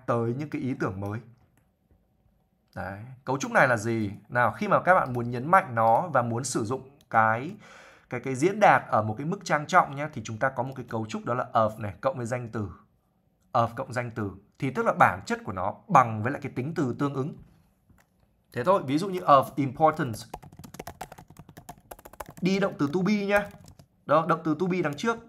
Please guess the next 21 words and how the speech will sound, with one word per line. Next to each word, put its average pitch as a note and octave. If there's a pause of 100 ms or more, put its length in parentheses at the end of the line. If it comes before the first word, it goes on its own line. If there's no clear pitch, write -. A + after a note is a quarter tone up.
(160)
Thì D#3
lúc G#3
này D3+
nó A#2+
là D#3
bằng A#2+
với C3+
từ A#2+
be C#3+
xong C#3
rồi G#2+ (260)
important. B2 (2500)
Đấy, C3+ (100)
nó C3
có E3
thể D#3+
coi B2+
như B2
là A2+
bằng G#2+
nhau. A#2+